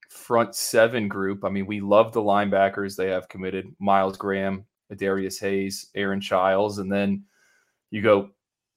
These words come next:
towards the line of scrimmage, Jamonte Waller, Amarius Williams, Nasir Johnson, a-, and now they're throwing Kendall Jackson into the fold. So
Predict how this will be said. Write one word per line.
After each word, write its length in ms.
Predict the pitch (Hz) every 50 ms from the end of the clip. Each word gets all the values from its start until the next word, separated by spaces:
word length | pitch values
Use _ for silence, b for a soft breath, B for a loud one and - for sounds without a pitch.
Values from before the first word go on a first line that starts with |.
| _
towards 440 | - - - 147 151 156 151 143 -
the 80 | - 117
line 240 | 110 107 104 107
of 60 | 107 104
scrimmage, 640 | - - 110 107 110 117 120 113 107 107 - -
Jamonte 380 | - 101 98 95 98 98 98 98
Waller, 640 | 101 110 120 120 120 113 107 101 92 90 87 87
Amarius 480 | 98 101 101 101 104 104 101 98 98 -
Williams, 720 | 110 113 113 113 110 107 101 92 90 90 85 85 - - -
Nasir 400 | 101 101 98 - - 104 104 104
Johnson, 720 | 101 101 113 110 113 120 120 117 - - 104 95 92 92
a-, 100 | 92 95
and 180 | - - 98 101
now 160 | 104 107 110
they're 140 | 107 113 104
throwing 360 | 104 - 117 113 110 104 101
Kendall 320 | 98 104 113 107 104 104
Jackson 580 | 101 98 104 101 98 101 104 - - - 101 98
into 220 | 98 98 98 101
the 120 | 98 90 87
fold. 440 | - - - 101 101 101 98 98 98
So 400 | - - 98 92 90 90 87